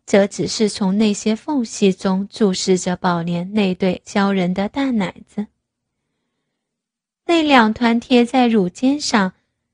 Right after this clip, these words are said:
像水杯直径般大的枣红色乳晕，挤内要比黄豆还要大得多的奶头，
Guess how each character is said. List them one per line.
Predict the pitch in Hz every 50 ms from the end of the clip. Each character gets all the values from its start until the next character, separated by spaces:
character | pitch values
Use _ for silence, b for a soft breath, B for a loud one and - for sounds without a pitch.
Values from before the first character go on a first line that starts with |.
| _ _ _ _
像 | _ - - 226 208 208
水 | - - - 196 156 117
杯 | - - 247 262 277
直 | - - 214 196 185
径 | 185 - 208 190 185 185
般 | - 190 185 185 196
大 | 214 202 185 175
的 | - 185 180 185
枣 | - - 185 - -
红 | - _ 175 175 185
色 | 190 - - 247 226 208
乳 | 185 156 92 - - -
晕， | 262 285 262 - _ _ _ _ _ _ _ _ _ _ _ _ _ _ _ _ _ _ _ _ _ _ _ _ _ _ _ _ _ _
挤 | - 262 262 254
内 | 269 277 277 277
要 | 294 277 269 254
比 | 240 226 214
黄 | 214 - 220 208 196 208 226
豆 | - 277 254 247
还 | 240 - 262 226
要 | 226 240 240 247
大 | 247 294 277 254
得 | 240 - 240 240
多 | - 302 302 311
的 | 311 - 277
奶 | 277 285 254 220 - -
头， | - - 202 180 165 170 202